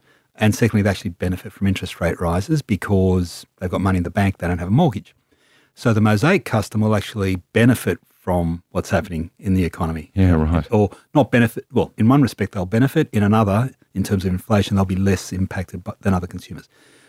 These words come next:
Speaker 1: So Mosaic should be relatively well positioned for next year compared to other discretionary retailers. For them
Speaker 2: Like for like sales,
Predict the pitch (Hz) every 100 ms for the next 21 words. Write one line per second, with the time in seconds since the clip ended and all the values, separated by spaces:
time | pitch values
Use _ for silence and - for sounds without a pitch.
0 | _ - 139 135 202 233 - 139 123 135
1 | 135 - 117 113 107 104 110 107 104 110
2 | - _ _ _ - 104 104 95 92 85
3 | 120 143 - _ - 98 98 - - 98
4 | 104 - 110 - 131 113 - 117 - 104
5 | 101 95 - _ _ 110 - 107 - 101
6 | 92 90 90 - 78 76 _ _ _ _
7 | _ _ - 113 156 175 113 110 101 -
8 | 113 107 104